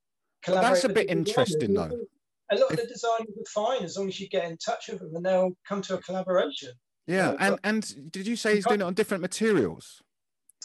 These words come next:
Speaker 2: Yeah, I think a few people have tried this.
Speaker 1: So
Speaker 2: So
Speaker 1: it's
Speaker 2: you
Speaker 1: not,
Speaker 2: do
Speaker 1: when you're saying different materials, so it's not a flyer, it's not a
Speaker 2: No,
Speaker 1: cardboard
Speaker 2: so
Speaker 1: flyer.
Speaker 2: you do it on, like, metal plate,
Speaker 1: Yeah,
Speaker 2: um,
Speaker 1: well, that's different.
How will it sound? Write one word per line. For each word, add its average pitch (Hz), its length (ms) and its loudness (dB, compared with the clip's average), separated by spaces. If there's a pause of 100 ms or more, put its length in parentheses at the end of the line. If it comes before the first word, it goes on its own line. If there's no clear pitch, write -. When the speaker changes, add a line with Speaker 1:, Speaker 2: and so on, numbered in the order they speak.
Speaker 2:
Yeah, 170 280 4
I - 40 0
think 196 180 -4
a - 20 -8
few 180 200 -6
people 143 260 -12
have 127 80 -16
tried 131 340 -8
this. 127 160 -12
Speaker 1:
So - 200 4
Speaker 2:
So 180 40 8
Speaker 1:
it's 143 100 4
Speaker 2:
you 143 40 -2
Speaker 1:
not, 202 160 4
Speaker 2:
do 135 40 -2
Speaker 1:
when 202 140 2
you're 196 80 0
saying 180 220 0
different 160 220 -4
materials, 143 300 0
so 131 100 2
it's 131 140 -4
not 156 140 0
a 123 40 0
flyer, 160 480 -2 (160)
it's - 140 -16
not 127 100 -4
a - 40 -12
Speaker 2:
No, - 20 -
Speaker 1:
cardboard 135 520 0
Speaker 2:
so - 40 -20
Speaker 1:
flyer. 156 220 -4
Speaker 2:
you 165 160 -6
do 190 80 4
it 160 80 4
on, 151 160 -10
like, 143 160 -8
metal 160 320 -2
plate, 151 340 -4 (240)
Speaker 1:
Yeah, 139 400 -2
Speaker 2:
um, 139 220 -8
Speaker 1:
well, 180 100 0
that's 269 240 0
different. 170 500 -4